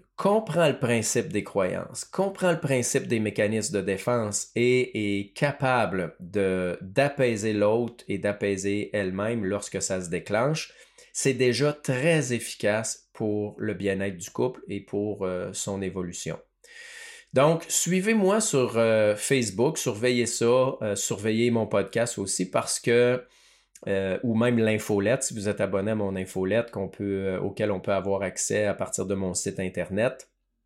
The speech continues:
Euh, et je vais donner dans les prochains jours, les prochaines semaines, tous les, euh, les détails de cet accompagnement-là sur quatre semaines qui devrait être en fait de, euh, trois heures par semaine le dimanche matin.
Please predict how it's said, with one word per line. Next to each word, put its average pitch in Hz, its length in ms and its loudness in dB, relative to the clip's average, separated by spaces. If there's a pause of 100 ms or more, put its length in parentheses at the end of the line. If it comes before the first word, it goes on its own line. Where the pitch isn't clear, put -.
(1300)
Euh, 107 280 6
et 120 120 4
je 104 160 0
vais 131 140 4
donner 135 420 4
dans 143 160 4
les 110 260 2
prochains 113 500 0
jours, 113 280 2
les 123 100 2
prochaines 107 420 -2
semaines, 110 580 -2
tous 185 320 -2
les, 107 400 0
euh, 101 280 -2
les 107 180 -2
détails 123 540 0
de 104 100 -2
cet 98 320 -2
accompagnement-là 107 1000 -2
sur - 240 -6
quatre 98 200 -2
semaines 113 380 0
qui - 160 -14
devrait 101 480 2
être 110 280 0
en 95 140 -4
fait 120 380 -2
de, 110 60 2
euh, 98 540 0
trois 101 440 -2
heures 101 160 -2
par - 180 -6
semaine 107 440 -2
le 101 160 -2
dimanche 95 420 -6
matin. 90 300 -8